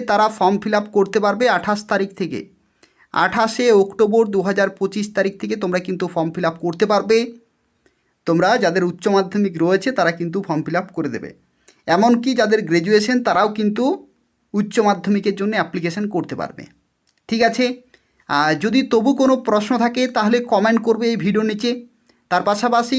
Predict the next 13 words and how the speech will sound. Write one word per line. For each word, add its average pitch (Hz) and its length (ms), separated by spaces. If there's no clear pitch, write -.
তোমাদের 214 360
প্রত্যেককে 214 400
রিকোয়েস্ট 208 380
করব, 214 160
অবশ্যই 220 540
ভিডিওটি 214 380
তোমরা 208 180
লাইক 208 200
করে 226 160
দেবে, 220 160
শেয়ার 226 400
করে 233 160
দেবে 233 160